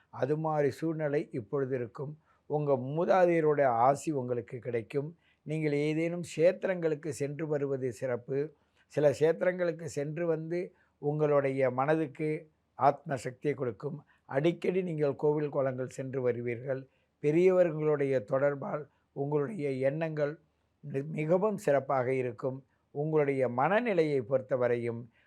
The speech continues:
பல இன்னல்கள் வருவது போல் இருக்கும். எதிரியான ச-, தான் எல்லோரும் சந்திப்பார்கள், சிந்திப்பார்கள், உங்களை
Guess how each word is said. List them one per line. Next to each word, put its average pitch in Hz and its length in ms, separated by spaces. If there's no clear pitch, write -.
பல 127 140
இன்னல்கள் 185 540
வருவது 151 460
போல் 156 220
இருக்கும். 139 420
எதிரியான 156 800
ச-, 143 340
தான் 160 260
எல்லோரும் 139 440
சந்திப்பார்கள், 135 720
சிந்திப்பார்கள், 131 640
உங்களை 143 380